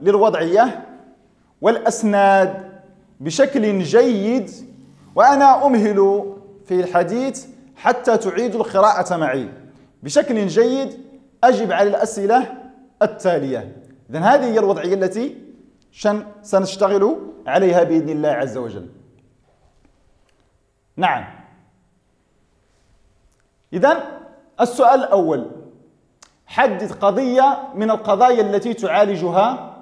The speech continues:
الوضعية، وله من التنقيط نقطة واحدة. إذن حدد قضية من القضايا التي تعالجها الوضعية. إذن ها هي الوضعية أمامنا هنا،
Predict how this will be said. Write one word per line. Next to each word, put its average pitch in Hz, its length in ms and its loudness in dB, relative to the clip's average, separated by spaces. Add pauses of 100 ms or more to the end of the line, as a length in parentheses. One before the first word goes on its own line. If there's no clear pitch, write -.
(240)
الوضعية، 147 680 -2 (640)
وله 214 760 2
من 208 200 -2 (400)
التنقيط 214 800 -6
نقطة 220 640 -4 (200)
واحدة. 156 460 -2 (540)
إذن 208 240 2
حدد 214 540 -4 (280)
قضية 220 400 -2
من 190 160 -6
القضايا 180 460 0
التي 180 420 -4 (320)
تعالجها 180 500 2
الوضعية. 139 340 -4
إذن 160 260 -4
ها 240 220 4
هي 214 120 2
الوضعية 175 460 2
أمامنا 156 340 -2
هنا، 175 360 -2